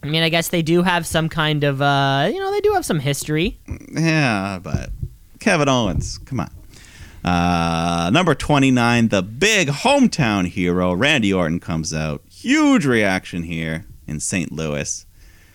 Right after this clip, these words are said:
Speaker 2: And, uh, goes on a roll for a bit, teaming up with Riddle. They hit a bunch of R K Os, get a couple eliminations.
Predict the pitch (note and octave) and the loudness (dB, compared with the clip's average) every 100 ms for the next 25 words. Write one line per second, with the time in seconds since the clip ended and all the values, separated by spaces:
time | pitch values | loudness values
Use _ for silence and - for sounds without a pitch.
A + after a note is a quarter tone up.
0 | - - - D2+ C#2+ C#2+ C#2+ C#2+ C#2+ C#2+ | -20 -20 -10 -6 -6 -4 -4 -2 -4 -4
1 | C#2+ - _ - A2 A2 G#2 G#2+ G2+ A2+ | -6 -10 _ -4 0 0 2 2 4 4
2 | C#3 C#3 B2+ A#2 C#3 F3 - D#3 C#3 B2+ | 2 2 -2 2 2 2 2 2 2 0
3 | B2 G#2+ C#3 F3 F#3 E3+ B2+ C3 F#2+ C3 | -2 0 2 4 4 2 2 2 2 0
4 | C#3 A#2+ B2+ C3+ - A2+ B2 D#3+ D#3 D3+ | 0 0 0 -2 -2 2 4 4 4 2
5 | C#3+ - - C#3 A2 - F3 D3 B2 B2 | -2 -8 -6 -2 -2 -2 -4 0 0 2
6 | C3 B2+ D3+ D#3+ D#3+ D#3+ - | 4 4 2 0 0 -2 -4